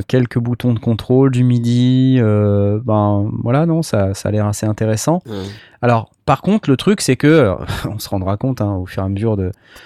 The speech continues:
Speaker 1: de l'année, mais, euh, avec le covid et les, les pénuries diverses et variées, c'est devenu de plus en plus compliqué de se procurer des composants.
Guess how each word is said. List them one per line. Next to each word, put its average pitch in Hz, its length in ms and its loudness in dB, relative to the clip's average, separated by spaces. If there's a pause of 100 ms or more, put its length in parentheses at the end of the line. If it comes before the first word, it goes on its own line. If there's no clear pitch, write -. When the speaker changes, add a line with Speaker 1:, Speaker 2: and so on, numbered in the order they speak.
(240)
Speaker 1:
de 107 80 0
l'année, 127 380 4
mais, 113 220 2
euh, 107 180 2
avec 107 240 -2
le 113 80 2
covid 131 500 4
et 113 140 4
les, 107 200 2
les 104 120 0
pénuries 113 420 2
diverses 107 360 0
et 110 60 0
variées, 110 360 2
c'est - 120 -2
devenu 101 240 -2
de 101 60 -12
plus 127 160 2
en 123 80 2
plus 123 140 -4
compliqué 123 400 -2
de - 40 -10
se - 60 -2
procurer 110 400 0
des 104 120 0
composants. 110 500 0